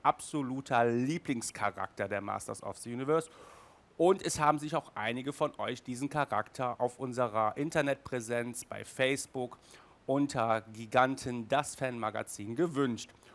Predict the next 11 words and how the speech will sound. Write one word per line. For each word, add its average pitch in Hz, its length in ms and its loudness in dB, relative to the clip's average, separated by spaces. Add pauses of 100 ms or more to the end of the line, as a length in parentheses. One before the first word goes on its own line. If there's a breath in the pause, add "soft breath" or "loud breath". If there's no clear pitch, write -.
(300 soft breath)
Und 185 200 4
wie 180 120 -2
gesagt, 151 320 6
auch 131 100 -4
hier 147 100 -4
die 120 100 -6
Classics-Version 131 840 -2
sieht 110 240 -6
richtig 139 400 -2
gut 180 340 -6
aus. 147 400 6